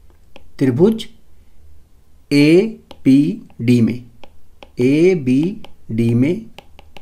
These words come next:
देखो ये लंब है और ये आधार, तो लंब बटे आधार tan होता है, tan पैंतालीस डिग्री बराबर लंब यानी कि एबी बटे में आधार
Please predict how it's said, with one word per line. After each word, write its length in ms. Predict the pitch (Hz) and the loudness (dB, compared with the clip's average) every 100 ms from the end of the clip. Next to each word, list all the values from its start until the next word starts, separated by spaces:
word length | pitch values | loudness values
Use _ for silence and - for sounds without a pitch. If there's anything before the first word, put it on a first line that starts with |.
| - - - - - - - | -16 -18 -20 -20 -20 -20 -6
देखो 220 | 135 131 | -4 0
ये 160 | 147 147 | 4 4
लंब 340 | 135 135 156 | 4 4 4
है 140 | 156 208 | 2 0
और 240 | - 135 | -2 -2
ये 280 | 127 175 226 - | 2 0 -2 -4
आधार, 420 | 117 104 95 - - - - - | -4 -4 -6 -10 -18 -20 -16 -2
तो 60 | |
लंब 200 | 123 143 | 2 4
बटे 180 | 143 151 | 6 4
आधार 280 | 151 135 156 - - - - - 139 | 4 4 0 -2 -14 -20 -20 -8 0
tan 160 | 139 | 2
होता 220 | 151 147 | 2 0
है, 300 | 165 180 226 - - - - - - - - - - - - - | -4 -6 -8 -16 -20 -20 -20 -18 -14 -12 -12 -16 -20 -18 -8 2
tan 300 | 147 185 214 | 2 2 0
पैंतालीस 600 | 147 127 131 120 143 127 | -2 -2 -2 0 0 0
डिग्री 400 | 139 143 180 - - - - | 0 0 -2 -4 -12 -16 -10
बराबर 500 | 113 117 113 113 165 - - - - - - - - - - - - | -4 -2 0 -2 -4 -6 -18 -20 -20 -20 -20 -18 -18 -20 -20 -20 -8
लंब 300 | 123 143 156 | -2 0 2
यानी 240 | 143 135 | 2 0
कि 200 | 127 135 - - 120 | 0 -6 -6 -6 0
एबी 440 | 117 117 151 202 - - | 0 2 0 -2 -10 -6
बटे 220 | 113 127 | -2 0
में 120 | 127 | -2
आधार 540 | - 113 101 117 156 | -2 -6 -4 -6 -6